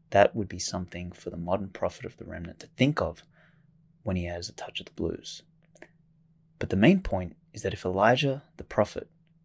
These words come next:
could not make a closer guess on the number of the remnant than he had made when he missed it by seven thousand, anyone else who tackled the problem would only waste his time.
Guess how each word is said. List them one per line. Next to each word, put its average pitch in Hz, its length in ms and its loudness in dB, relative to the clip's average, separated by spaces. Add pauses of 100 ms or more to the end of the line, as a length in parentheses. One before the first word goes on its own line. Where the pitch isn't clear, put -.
(180)
could - 140 -8
not 123 220 2
make 104 320 0
a 87 60 -8
closer 101 380 2
guess 92 320 0
on 82 80 -10
the 80 40 -8
number 90 280 -4
of 87 100 -8
the 87 80 -12
remnant 90 380 -10 (720)
than 95 120 0
he 87 100 -2
had 82 120 -8
made 98 400 0
when 98 180 -10
he 85 60 -8
missed 92 360 -2
it 135 140 -8
by 87 180 -2
seven 85 320 -6
thousand, 85 500 -4 (560)
anyone 139 300 6
else 123 160 -2
who - 60 -8
tackled - 280 -10
the 95 40 -14
problem 90 440 -4 (440)
would 95 120 2
only 90 140 0
waste 87 260 -8
his - 100 -12
time. - 280 -14